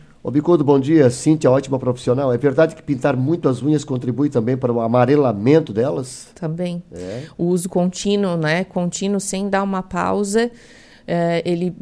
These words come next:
Speaker 2: e por muito tempo,
Speaker 1: Uhum.
Speaker 2: né? Por muito tempo, o mesmo esmalte, ele vai causar um ressecamento.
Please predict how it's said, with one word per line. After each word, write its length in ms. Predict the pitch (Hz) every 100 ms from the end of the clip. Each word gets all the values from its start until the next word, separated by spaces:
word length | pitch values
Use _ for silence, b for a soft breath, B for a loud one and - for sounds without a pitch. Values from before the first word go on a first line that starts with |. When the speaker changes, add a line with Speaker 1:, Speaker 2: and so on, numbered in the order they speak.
| -
Speaker 2:
e 100 | 196
por 200 | 202 247
muito 260 | 233 294 -
tempo, 380 | 156 117 - - -
Speaker 1:
Uhum. 100 | 101
Speaker 2:
né? 340 | 147 151 165 185
Por 200 | 202 180
muito 360 | 170 190 214
tempo, 360 | 214 196 202 214
o 60 | 202
mesmo 460 | 190 190 196 202
esmalte, 560 | 185 175 170 175 180 202
ele 160 | 190
vai 340 | 175 170 165 190 -
causar 320 | 196 190 180
um 60 |
ressecamento. 800 | 175 180 175 - 190 175 135 -